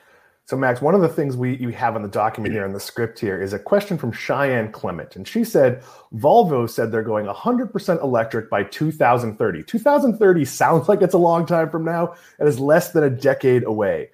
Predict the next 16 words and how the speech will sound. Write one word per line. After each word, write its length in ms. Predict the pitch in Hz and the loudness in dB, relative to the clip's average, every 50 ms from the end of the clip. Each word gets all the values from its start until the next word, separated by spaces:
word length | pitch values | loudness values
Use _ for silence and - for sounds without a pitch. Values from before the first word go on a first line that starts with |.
| _ _ _ _ | _ _ _ _
Uh, 120 | - 120 120 - | 0 0 2 2
other 200 | 214 240 311 - | 2 2 2 0
companies 400 | - - 143 - - 131 123 117 | 0 -4 -4 -4 -4 -6 -4 -4
are 80 | 127 120 | -2 -2
making 320 | 117 113 110 - 127 123 | -2 -2 -4 -4 -8 -8
similar 480 | 123 - - - 107 101 107 113 131 143 | -8 -12 -8 -8 -6 -4 -2 -2 -2 -2
pledges. 400 | - 226 233 170 110 90 82 - | 0 0 0 0 -2 -4 -8 -10
G 180 | - 101 101 110 | -8 -4 -2 -2
M 100 | 131 165 | 0 0
just 220 | 160 185 175 - | 0 -2 -2 -2
released 240 | 143 147 151 151 151 | 0 0 0 0 0
their 100 | 147 135 | 0 0
electric 340 | 131 117 113 123 - 175 - | 0 0 0 -2 -4 -6 -4
Hummer 240 | - 131 117 113 104 | -2 -2 0 0 -2
trucks. 400 | - - 95 110 120 - - - _ _ _ _ _ _ | 0 0 0 0 0 -4 -10 -20 _ _ _ _ _ _
Uh, 260 | - 98 101 135 - | 0 2 2 2 -2